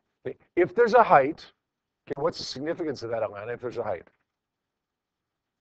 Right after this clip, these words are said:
What does it mean if there's a height? What kind of energy is present? Good, gravitational potential energy. So if there's a height, we're gonna sub in M G H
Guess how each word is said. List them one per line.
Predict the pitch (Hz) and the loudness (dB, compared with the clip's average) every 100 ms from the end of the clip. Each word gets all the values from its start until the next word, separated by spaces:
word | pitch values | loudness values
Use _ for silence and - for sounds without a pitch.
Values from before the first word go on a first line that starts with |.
| _ _ 147 | _ _ -2
What | 156 | 0
does | |
it | 143 | 0
mean | 131 143 127 | -2 -6 -6
if | 117 | -8
there's | 117 104 | -10 -10
a | 107 | -6
height? | 110 82 | -6 -6
What | 113 | -10
kind | - 123 | -8 -6
of | |
energy | 117 113 104 | -6 -6 -8
is | 104 | -12
present? | - 107 85 - _ _ _ _ _ _ _ _ _ _ _ _ _ _ _ _ _ _ - | -8 -8 -8 -18 _ _ _ _ _ _ _ _ _ _ _ _ _ _ _ _ _ _ -2
Good, | 147 - | -2 2
gravitational | 139 120 143 127 131 | 2 2 -2 -2 -6
potential | 123 120 107 110 | -6 -8 -8 -10
energy. | 107 92 95 - - | -10 -14 -18 -20 -10
So | - 147 202 | -2 0 6
if | 208 - | 4 6
there's | 226 214 | 2 4
a | 214 | 6
height, | 190 147 143 - _ _ | 8 6 4 -4 _ _
we're | 151 | 0
gonna | 185 190 | 0 0
sub | - 190 170 143 | -2 6 6 6
in | 165 143 | -4 -4
M | 143 139 | -6 -6
G | 131 127 | -4 -4
H | 113 - - - | -4 -8 -16 -16